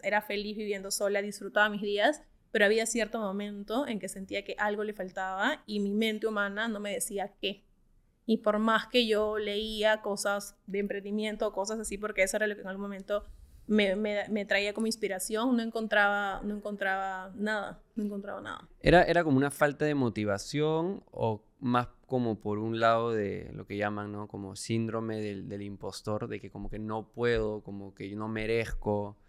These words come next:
Speaker 2: ser la persona que lidera esto.
Speaker 1: No, no, eso no. Yo creo que yo había normalizado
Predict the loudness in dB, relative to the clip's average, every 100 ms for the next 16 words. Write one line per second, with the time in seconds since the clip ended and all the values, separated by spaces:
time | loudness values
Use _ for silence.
0 | _ -4 0 2 0 -4 -6 -4 -4 -2
1 | 2 2 2 -2 -6 -2 0 0 -2 -4
2 | -10 -20 -8 -4 -2 -2 -4 -10 _ _
3 | 4 6 6 6 4 6 6 6 2 0
4 | 0 0 4 4 4 0 -2